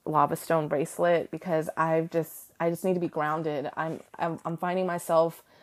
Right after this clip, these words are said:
falling back into old habits, meaning, like, I'm just a go, go, go, do, do, do, and not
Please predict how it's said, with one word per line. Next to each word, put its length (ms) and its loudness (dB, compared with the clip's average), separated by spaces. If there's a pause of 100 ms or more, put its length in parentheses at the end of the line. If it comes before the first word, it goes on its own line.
(360)
falling 360 4
back 260 0
into 600 0
old 240 0
habits, 600 4
meaning, 440 -2
like, 260 -2
I'm 180 0
just 180 -4
a 60 0
go, 220 6
go, 180 6
go, 480 6
do, 180 4
do, 200 2
do, 480 2
and 400 -4
not 540 -4